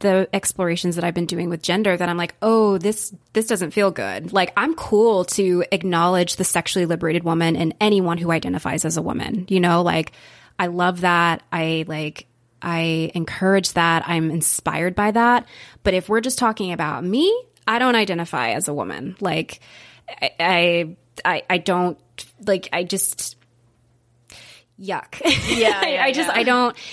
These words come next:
Speaker 1: it's not, it's not my jam. And the, the idea that I could be talking about, or that people could be thinking that I'm talking about myself, um, yeah, I, I don't wanna confuse people.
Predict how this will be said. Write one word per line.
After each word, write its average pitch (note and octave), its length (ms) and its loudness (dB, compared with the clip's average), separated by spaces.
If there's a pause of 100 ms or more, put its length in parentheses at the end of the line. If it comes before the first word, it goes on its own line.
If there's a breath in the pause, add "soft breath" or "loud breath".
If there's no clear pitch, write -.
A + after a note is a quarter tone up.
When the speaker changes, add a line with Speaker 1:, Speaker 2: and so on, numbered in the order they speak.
(140)
Speaker 1:
it's A3 200 -2
not, A3 440 2
it's G#3+ 160 -4
not G#3 160 0
my F#3 140 0
jam. F3+ 680 0
And F3 460 0 (240)
the, F3+ 340 2
the F#3 140 2
idea F3 460 2
that F#3 100 2
I F3+ 100 0
could F3 220 -6
be F3 160 -2
talking E3+ 480 -4
about, E3+ 560 0 (680 soft breath)
or A3+ 100 4
that G#3+ 120 0
people A3 260 0
could G3 200 -4
be F#3 180 0
thinking F3+ 440 -2
that F3 80 -2
I'm E3+ 120 0
talking F3 320 -6
about F3 160 -2
myself, E3+ 840 -2 (500 soft breath)
um, F3 480 -2
yeah, F#4+ 160 0
I, F#3 280 2 (100)
I A3 60 0
don't G3+ 160 2
wanna G#3 160 0
confuse F3 520 -4
people. A#3 540 -2